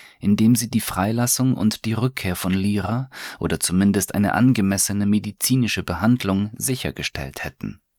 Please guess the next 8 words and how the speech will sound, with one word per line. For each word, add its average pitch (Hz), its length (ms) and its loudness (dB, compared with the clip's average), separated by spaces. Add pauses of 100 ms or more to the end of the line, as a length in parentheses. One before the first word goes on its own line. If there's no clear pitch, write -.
(760)
Dies 143 320 2
hätte 123 240 0
dann 101 340 4
als 90 300 -2
Beweis 76 760 -2
dafür 85 540 -2
hinhalten 95 580 0
können, 104 420 2